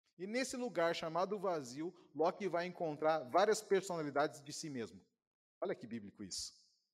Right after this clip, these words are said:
Quanto mais vazio nós estamos, mais personalidades de nós mesmos nós vamos criar.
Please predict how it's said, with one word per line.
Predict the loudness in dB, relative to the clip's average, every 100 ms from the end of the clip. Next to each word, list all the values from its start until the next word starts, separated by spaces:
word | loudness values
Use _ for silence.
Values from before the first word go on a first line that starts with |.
| _ _ _ -10
Quanto | -4 2
mais | 4 4
vazio | 4 2 4 0
nós | 0 -2
estamos, | -2 -4 -2 -2 -6 -12 -14 -16 _ _ _
mais | -6 0 0 0
personalidades | 2 2 2 -2 2 2 2 -2 -8
de | -4
nós | -2 -4
mesmos | -4 -4 -6 -8 -8
nós | -8
vamos | -8 -12 -14
criar. | -12 -12 -14